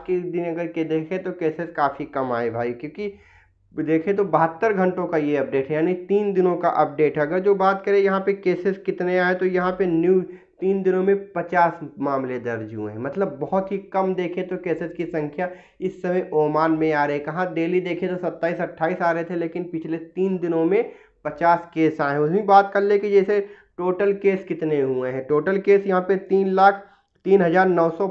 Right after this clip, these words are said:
पैंसठ आदमी अब तक इस पैंडेमिक का शिकार हो चुके हैं। आज तक का ये Ministry of Health का अपडेट है। वहीं बात करें कि यहाँ पे गुरुवार के दिन कितने केसेस आए थे,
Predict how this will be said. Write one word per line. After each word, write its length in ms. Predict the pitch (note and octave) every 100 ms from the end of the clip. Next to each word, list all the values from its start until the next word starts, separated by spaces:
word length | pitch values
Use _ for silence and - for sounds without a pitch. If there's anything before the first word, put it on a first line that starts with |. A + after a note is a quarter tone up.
| -
पैंसठ 420 | E3+ E3+ G3+ G3
आदमी 320 | F3+ E3+ F3+ F#3+
अब 240 | D#3+ -
तक 140 | F#3 F3+
इस 80 | F3+
पैंडेमिक 600 | - E3+ E3 E3+ E3+ E3
का 80 | F#3+
शिकार 380 | F#3 E3 E3+ E3+
हो 180 | D3 E3
चुके 240 | E3+ E3+ F#3+
हैं। 180 | G#3 -
आज 180 | D3+ D#3+ -
तक 180 | E3 -
का 100 | E3+
ये 140 | E3 E3+
Ministry 460 | D#3+ D#3 D#3 E3
of 240 | E3 D#3+ D#3+
Health 220 | D3+ D#3
का 140 | D#3+
अपडेट 560 | - - C#3+ B2+ D3 D3+
है। 60 | D#3+
वहीं 140 | F#3+
बात 240 | G3 G3+ G3+
करें 180 | A3 G#3+
कि 160 | A3 - - _
यहाँ 180 | D#3+ F3+
पे 160 | G3 G3+
गुरुवार 500 | D#3+ G3 G#3+ G#3 G3+
के 160 | G3+ G3+
दिन 200 | G3+ G3+
कितने 300 | G3+ G3 G3
केसेस 440 | F#3+ E3+ - C3+ A2+
आए 200 | G2+
थे, 120 | G2